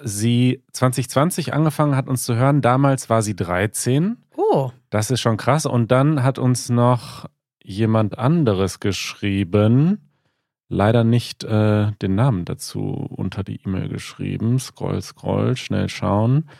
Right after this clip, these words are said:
Speaker 1: Das ist jetzt natürlich wieder ein bisschen schlecht vorbereitet von mir.
Speaker 2: <laughs>
Speaker 1: Mm, jedenfalls, äh, ist, äh, die andere Hörerin oder Hörer vierzehn und hört uns aber schon seit zwanzig neunzehn.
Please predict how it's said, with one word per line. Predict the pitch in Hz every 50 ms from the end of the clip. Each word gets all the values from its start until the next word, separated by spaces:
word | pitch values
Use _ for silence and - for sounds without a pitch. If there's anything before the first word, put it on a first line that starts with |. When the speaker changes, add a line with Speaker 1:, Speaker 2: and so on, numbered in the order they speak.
| _ _ _ _ _ _ _ _ _ _
Speaker 1:
Das | - 87 90 -
ist | -
jetzt | 104 98 - -
natürlich | 101 95 - 101 98 92 -
wieder | - 95 95
ein | 90 87
bisschen | 90 101 - - 95 85
schlecht | - - - - - - 92 90 95 90 - - -
vorbereitet | - - 98 95 87 87 82 90 90 90 92 92 -
von | - - 98 98 98
mir. | 101 110 113 123 135 156 185 190 -
Speaker 2:
<laughs> | 196 - - - 302 - - - _ - -
Speaker 1:
Mm, | 110 107 107 107 107 107 110 110 113 113 113 113 110 113 110 - _ - - - - _ _
jedenfalls, | - 117 120 135 151 143 151 143 139 139 - - - -
äh, | 117 123 123 123 127 123 123 123 123 120 - _ _ _ _ _ _ _ _ _ _ _
ist, | - 120 123 117 - - - - _ - - -
äh, | 123 117 113 113 110
die | 98 113 110
andere | 113 143 190 165 123 110 101
Hörerin | 104 110 110 107 110 104 107 120 123 147 165 185 202 - _ _ _ _ _ _ _ _ _ _
oder | - 110 107 107 104
Hörer | 101 110 131 143 113 104 107 113 127 156 185 185 _ _ _ _ _ _ _ _ _ _ _ _ _ _ _ _ _ _ _
vierzehn | - - 214 208 - - - 107 107 117 147 180 185 - -
und | - 120 117 104 -
hört | 151 175 175
uns | 170 151 143
aber | 156 151 151
schon | - - 147
seit | 135 135 123
zwanzig | - - 147 139 - 113 113
neunzehn. | 123 123 127 127 120 - - 95 - - 85 101